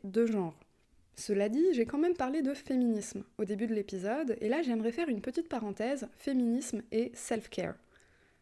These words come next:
Comment le féminisme et la place du self-care peuvent se développer dans le développement personnel ? À mon sens, il y a un véritable lien entre féminisme et développement personnel. Pourquoi ? Parce qu'on a besoin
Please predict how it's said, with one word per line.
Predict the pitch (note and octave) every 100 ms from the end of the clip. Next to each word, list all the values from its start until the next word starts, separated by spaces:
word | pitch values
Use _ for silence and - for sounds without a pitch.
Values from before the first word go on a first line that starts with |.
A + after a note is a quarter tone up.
| _ _
Comment | - D4 D4+ F4
le | B3
féminisme | - C4 B3+ A#3+ C#4 - G3+ - -
et | A3
la | G#3+
place | B3+ C4
du | G#3
self-care | G3 C4 A#3+ - G#3 C4 - _
peuvent | - B3
se | -
développer | G3 G#3 G#3 G#3 A#3
dans | F#3+
le | E3+
développement | F3+ F3 F3
personnel ? | E3 D#3 E3+ F3+ D4 B3 - - - - _ _ _
À | D#4+
mon | C#4+
sens, | A3 F#3 A3+ - - -
il | G#3
y |
a |
un | G3+
véritable | G3 C4 B3+ C4 B3 G#3+
lien | G3+ G3+ G3+ A#3+ - - _ _ _
entre | - G3+ B3
féminisme | - C4 B3 A#3+ C#4 A3+ -
et | G3
développement | G#3+ G#3+ G#3 G#3
personnel. | G3 - F3+ E3 E3+ - _ _ _ _
Pourquoi ? | - F#3 - A#3+ - - _ - -
Parce | G3+ -
qu'on | - A3+ A#3 A#3 G#3 G3
a | G3
besoin | F#3+ A3+ C#4 A#3+ A#3 B3+